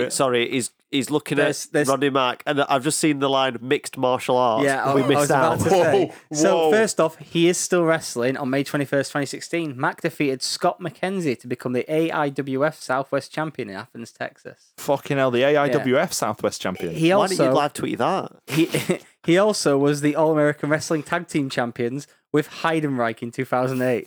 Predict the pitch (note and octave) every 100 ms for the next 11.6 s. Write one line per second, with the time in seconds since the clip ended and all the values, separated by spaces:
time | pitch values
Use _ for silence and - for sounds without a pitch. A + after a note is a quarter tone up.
0 | - B3+ C#4 D#4+ C4 - - - - F#3+
1 | G#3+ G#3+ - _ _ - G3+ G3+ F#3 G3+
2 | G3+ - E3 F#3+ F#3+ F3 - F#3 - G3
3 | G#3 - D#3 A2+ F#2+ - - C3+ C#3 C3
4 | - D3 E3+ - D#3+ E3+ - D#3+ E3+ E3
5 | D#3+ D3 C3+ D#3 - D3+ D3+ D3 D3 D#3+
6 | D#3 D#3+ E3 A2+ - _ _ _ _ -
7 | C3 B2 C#3+ D#3 C#3+ B2 B2 A#2+ A#2+ -
8 | C3+ C3+ C3+ C#3+ D#3+ D#3+ A2+ C3 C3+ C3
9 | F3 F3+ F3+ D#3 F#2+ - _ _ _ _
10 | _ _ _ _ - D3+ E3+ F3+ F3 G#2+
11 | A#2+ - C#3 C#3 C3+